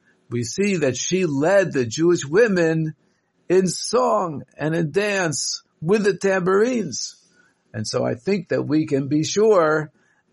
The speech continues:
that when they were preparing the tambourines, they were already very happy because they knew that the miracles would be coming very, very soon. And the celebrations would be coming very soon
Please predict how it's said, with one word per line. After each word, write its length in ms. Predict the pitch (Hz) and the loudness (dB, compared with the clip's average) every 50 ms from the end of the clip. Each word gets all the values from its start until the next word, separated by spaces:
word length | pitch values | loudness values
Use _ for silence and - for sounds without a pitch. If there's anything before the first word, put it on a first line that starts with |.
| 104 98 | -8 -2
that 480 | 127 139 143 143 139 139 143 135 131 - - _ _ - | 0 2 2 2 2 2 0 -2 -6 -12 -20 _ _ -6
when 280 | 123 143 190 226 214 | -2 0 2 4 4
they 120 | 190 175 160 | 4 4 4
were 160 | 156 147 123 | 4 2 2
preparing 580 | 123 135 131 131 - 160 233 262 262 254 214 180 | 0 -2 -2 -2 0 0 2 4 4 2 2 0
the 160 | 160 147 - | -2 -2 -4
tambourines, 960 | - 143 139 139 135 123 131 131 131 131 131 131 131 131 131 127 131 - - _ _ - _ _ | -2 -2 0 0 0 0 0 0 0 0 0 0 0 -2 -2 -4 -6 -8 -12 _ _ -20 _ _
they 120 | - 143 147 | -2 2 2
were 180 | 151 156 147 | 2 2 2
already 440 | 156 170 190 196 196 190 180 175 170 | 4 4 4 4 4 4 4 4 4
very 340 | 131 165 160 160 160 156 139 | 4 2 2 2 2 2 0
happy 560 | 123 135 143 143 139 - 120 104 92 - 92 - _ - | 0 0 -2 -2 -4 -6 -8 -10 -10 -10 -14 -18 _ -14
because 300 | 120 113 - 120 107 - | -12 -8 -8 -8 -4 -2
they 160 | 127 123 123 | -2 0 0
knew 540 | 131 151 208 220 196 180 160 151 147 147 - _ _ _ _ _ | 0 2 4 4 6 6 4 4 2 -2 -6 _ _ _ _ _
that 160 | - 131 123 127 | -8 -6 -6 -4
the 100 | 131 120 | -4 -4
miracles 520 | 131 151 170 170 170 165 160 147 120 104 | -2 0 0 0 0 0 0 -2 -2 -2
would 200 | 120 123 113 113 _ _ | -4 -4 -6 -8 _ _
be 100 | - 120 | -16 -12
coming 460 | - - 156 165 156 147 139 135 123 | -6 -2 -2 0 0 0 -2 -2 -2
very, 340 | 123 139 139 135 135 135 120 | 0 0 0 0 0 0 0
very 260 | 120 123 123 120 117 | -2 -2 -2 -2 -4
soon. 500 | - - - 147 139 120 110 107 98 87 - _ _ _ _ _ _ _ _ _ _ | -4 -4 -4 -2 -2 -2 -2 -4 -6 -10 -16 _ _ _ _ _ _ _ _ _ _
And 220 | - 123 107 104 101 | -6 -4 -4 -4 -4
the 120 | 110 110 | -6 -6
celebrations 760 | - - 135 127 131 120 110 120 143 175 196 190 156 160 143 | -4 -2 0 0 0 -2 -2 0 0 2 2 2 0 0 -2
would 120 | 135 123 110 | -4 -4 -4
be 100 | 131 127 | -4 -4
coming 460 | - 131 131 131 123 123 120 113 113 | -2 -2 -2 -2 -2 -4 -4 -4 -2
very 280 | 127 131 127 127 131 127 | -2 0 0 0 0 -2
soon 520 | - - 208 202 185 175 160 156 156 | 0 2 2 4 4 2 2 -2 -4